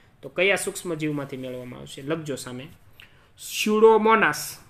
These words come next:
Pseudomonas den-, denitrificans. Pseudomonas denitrificans.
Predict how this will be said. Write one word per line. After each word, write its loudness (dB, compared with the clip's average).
Pseudomonas 0
den-, 4
denitrificans. -6
Pseudomonas -6
denitrificans. -8